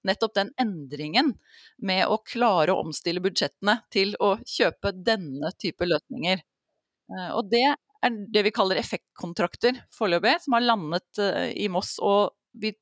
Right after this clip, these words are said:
regner med kommer til å lande i noen av de omkringliggende kommunene også, hvor du ser en ny mulighet, da, for offentlige aktører til å teste ut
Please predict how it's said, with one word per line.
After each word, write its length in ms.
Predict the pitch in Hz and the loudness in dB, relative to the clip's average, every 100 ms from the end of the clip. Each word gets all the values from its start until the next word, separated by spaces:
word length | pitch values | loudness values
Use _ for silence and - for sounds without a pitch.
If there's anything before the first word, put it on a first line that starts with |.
| - | -4
regner 420 | 220 208 165 139 | 2 2 2 -2
med 140 | 165 214 | -2 0
kommer 220 | 202 160 | -2 -2
til 100 | 196 | 2
å 60 | 196 | 2
lande 180 | 160 | 2
i 60 | 160 | -2
noen 160 | 180 156 | -4 -2
av 80 | 160 | 0
de 80 | 175 | 0
omkringliggende 640 | 190 196 147 147 147 160 180 | -2 -2 -4 -4 -6 -4 -4
kommunene 400 | 214 170 165 160 | -2 -2 -2 0
også, 160 | - 427 - - - - - - | 2 2 -2 -20 -20 -20 -18 -6
hvor 140 | - | -2
du 20 | |
ser 160 | - 277 | 2 2
en 140 | 285 240 | 2 2
ny 160 | 214 247 | 0 0
mulighet, 400 | 269 220 175 254 | 2 2 2 0
da, 80 | 330 - _ _ - | -2 -8 _ _ -2
for 160 | 233 233 - | 2 2 0
offentlige 400 | 214 - 208 208 | -4 -4 -2 -2
aktører 400 | - 196 170 196 | 0 2 2 2
til 160 | 233 | 0
å 60 | 247 _ - | -4 _ -16
teste 480 | 285 - _ _ - | -14 -14 _ _ -4
ut 340 | 247 277 - | -4 -4 -8